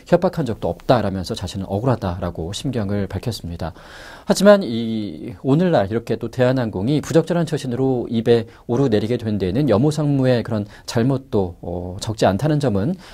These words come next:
어, 부인할 수가 없을 것 같은데, 어쨌건 간에 두 사람의 구속 여부는 오늘 늦게나 결정이 될 것 같다고 합니다.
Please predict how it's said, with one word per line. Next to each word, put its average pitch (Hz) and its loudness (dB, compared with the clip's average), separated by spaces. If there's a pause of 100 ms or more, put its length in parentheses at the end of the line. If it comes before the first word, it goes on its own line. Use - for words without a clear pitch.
어, 92 -4
부인할 110 0
수가 - -2
없을 - -2
것 127 0
같은데, 107 2 (380)
어쨌건 190 6
간에 185 4
두 175 -4
사람의 185 6
구속 156 -2
여부는 123 -2
오늘 131 -2
늦게나 110 -2
결정이 107 -4
될 98 -4
것 107 -4
같다고 101 -2
합니다. 95 2